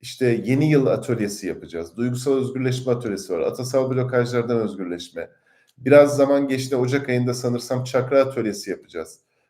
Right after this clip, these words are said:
Falan böyle farklı farklı atölyeler var. Her ay sıra gelmez. İki üç ayda bir tekrar zayıflamaya döneriz gibi düşünebilirsiniz. Kolaylıkla neler mümkün? Çünkü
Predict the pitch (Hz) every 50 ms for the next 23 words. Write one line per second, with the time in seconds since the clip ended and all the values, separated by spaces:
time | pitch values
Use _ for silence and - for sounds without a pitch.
0 | _ _ - 143 151 147 139 - - 175 175 - - 151 147 151 - - - 156
1 | 147 151 - 143 131 131 127 139 139 139 143 151 156 170 190 196 156 135 160 160
2 | 175 170 160 156 - - 165 160 156 151 151 147 143 143 135 143 190 - - -
3 | - _ _ _ _ - _ _ _ _ _ - 127 127 185 185 - - 160 143
4 | 135 131 131 120 - - 127 117 127 - 120 117 117 117 113 113 113 - - 120
5 | 135 147 147 123 123 117 117 113 107 101 101 - 104 101 143 156 156 156 - 120
6 | - - - 127 127 117 87 - - - - _ _ - - - - - _ _
7 | _ _ _ _ _ _ _ _ _ _ _ _ _ _ _ _ _ _ _ _
8 | _ _ _ _ _ _ _ _ _ _ - - 113 110 104 95 90 - - -
9 | - 131 123 113 101 104 101 95 - - - - 165 156 - - 143 139 131 135
10 | 165 160 156 - -